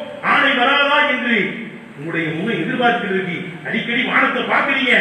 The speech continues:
"வல்லி வஜிஹக ஷத்ரல் மஸ்ஜிதில் ஹராம்", உங்க ஆசையை நான் நிறைவேற்றப்பார். நபி ஸல்லல்லாஹு அலைஹி வஸல்லம் எதையெல்லாம் விரும்புறாங்களோ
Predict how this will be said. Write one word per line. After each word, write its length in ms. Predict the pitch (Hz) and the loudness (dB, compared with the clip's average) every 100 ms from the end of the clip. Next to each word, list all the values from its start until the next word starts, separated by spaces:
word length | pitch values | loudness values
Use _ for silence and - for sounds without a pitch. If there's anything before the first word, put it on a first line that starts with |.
| - - - 156 151 | 2 -4 -10 -10 -6
"வல்லி 260 | 247 311 220 | -2 2 4
வஜிஹக 400 | 208 247 226 202 185 | 4 4 2 2 0
ஷத்ரல் 400 | 190 240 269 233 | -4 -4 -2 -2
மஸ்ஜிதில் 340 | 196 196 185 - | -2 -2 -2 -2
ஹராம்", 260 | 185 180 - - - - | -2 -4 -6 -12 -12 -10
உங்க 240 | 190 226 | -6 -2
ஆசையை 300 | 220 - 240 | 0 -2 -4
நான் 180 | 190 190 | -4 -4
நிறைவேற்றப்பார். 540 | 170 170 - - - - - - - - | -4 -4 -6 -6 -6 -8 -12 -16 -18 -14
நபி 180 | - 233 | -8 -6
ஸல்லல்லாஹு 340 | 233 226 220 208 | -6 -4 0 0
அலைஹி 60 | |
வஸல்லம் 140 | 170 165 | 0 -2
எதையெல்லாம் 480 | 196 - 214 226 190 | -2 -4 -2 -2 -2
விரும்புறாங்களோ 500 | 185 185 175 190 | -4 -4 -4 -4